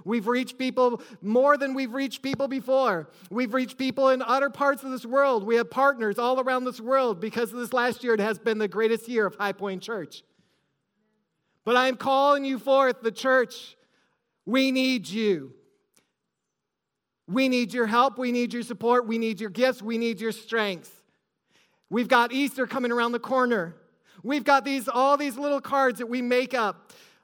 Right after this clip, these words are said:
Every event, we always make up these little cards to make it easy for this church to invite family and friends and relatives and neighbors and enemies so they can come and hear the good news of Jesus Christ,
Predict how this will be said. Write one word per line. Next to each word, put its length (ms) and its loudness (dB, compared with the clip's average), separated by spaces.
Every 460 2
event, 440 0
we 140 -2
always 260 0
make 160 0
up 100 -2
these 200 -6
little 220 -2
cards 380 -2
to 80 -6
make 220 0
it 80 -6
easy 580 -2
for 160 -4
this 220 0
church 480 0
to 120 -2
invite 560 0
family 540 0
and 120 -4
friends 560 -2
and 160 -4
relatives 540 0
and 140 -4
neighbors 500 -2
and 260 -4
enemies 800 0
so 160 -16
they 140 0
can 160 -2
come 400 2
and 100 -2
hear 240 4
the 140 2
good 280 0
news 380 0
of 160 2
Jesus 460 -4
Christ, 440 0